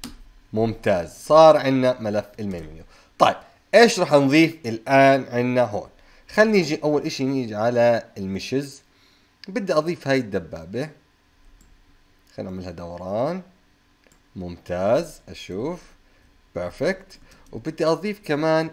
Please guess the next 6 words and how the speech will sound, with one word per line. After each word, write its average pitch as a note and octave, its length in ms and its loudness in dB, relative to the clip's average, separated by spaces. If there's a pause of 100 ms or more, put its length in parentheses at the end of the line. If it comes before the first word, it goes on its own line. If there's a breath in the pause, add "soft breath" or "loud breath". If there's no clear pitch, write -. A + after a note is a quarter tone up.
(120)
الشخصية A#2 880 -10
تبعيتنا، F#2 680 -12 (120)
كاركتر، A2 840 -10
هيرو، F#2+ 840 -10 (460 soft breath)
راث، F2+ 580 -4
هاي. F#2 160 -6